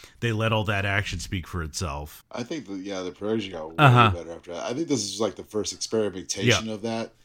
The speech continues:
Speaker 2: and they try to give it that big fight feel 'cause it felt like it was like a, like a boxing match, you know, like,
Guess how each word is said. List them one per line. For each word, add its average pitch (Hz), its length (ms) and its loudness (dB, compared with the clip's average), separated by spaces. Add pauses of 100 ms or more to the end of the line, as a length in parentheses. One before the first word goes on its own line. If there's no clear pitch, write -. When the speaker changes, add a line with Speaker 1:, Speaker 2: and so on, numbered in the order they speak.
(380)
Speaker 2:
and 98 120 -10
they 98 100 -10
try 107 200 -4
to 92 100 -6
give 92 200 -10
it 87 80 -14
that 85 200 -10
big 95 200 -6
fight 92 340 -12
feel 95 300 -10
'cause 87 140 -14
it 90 100 -10
felt 98 200 -8
like 85 120 -12
it 85 60 -20
was 87 400 -14
like 87 200 -14
a, 73 240 -16
like 82 180 -16
a 73 60 -16
boxing 78 540 -10
match, 55 340 -14
you 87 80 -14
know, 85 220 -10
like, 78 340 -14